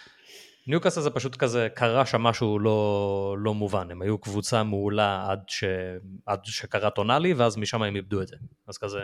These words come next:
ניוקאסל זה חצי מקום ראשון, חצי מקום עשרים. אז אפשר להבין למה ההפרש שערים עדיין בסדר. אבל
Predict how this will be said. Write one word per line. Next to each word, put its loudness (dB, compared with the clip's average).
ניוקאסל -2
זה -2
חצי -2
מקום 2
ראשון, 0
חצי -6
מקום 0
עשרים. -6
אז -14
אפשר 4
להבין 4
למה -4
ההפרש -6
שערים -2
עדיין -6
בסדר. -6
אבל -2